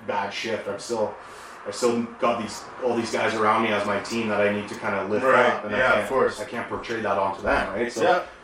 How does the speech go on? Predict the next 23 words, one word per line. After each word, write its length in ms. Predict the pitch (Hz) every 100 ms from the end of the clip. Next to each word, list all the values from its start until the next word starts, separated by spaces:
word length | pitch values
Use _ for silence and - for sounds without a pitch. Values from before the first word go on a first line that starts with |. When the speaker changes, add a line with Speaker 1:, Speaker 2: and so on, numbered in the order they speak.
| - 233
Speaker 1:
obviously 280 | 254 -
Speaker 2:
That 60 | 135
makes 60 | 123
Speaker 1:
that, 60 | 120
that 40 | 120
Speaker 2:
sense. 100 | 120
Speaker 1:
helps 200 | 117 113
in 140 | 101
every 300 | 127 127 113
relationship 560 | 101 98 - 101 95 -
that 140 | 95
you 80 | 101
have, 200 | 92 87
right? 220 | 98 117 - - -
Work 320 | 104 101 98 -
or, 260 | 95 95
or 160 | 98 90 90
with 140 | 95 -
the 60 |
wife 300 | 92 95 104
or 80 | 98
whatever, 320 | 98 101 101
but 280 | 92 101 -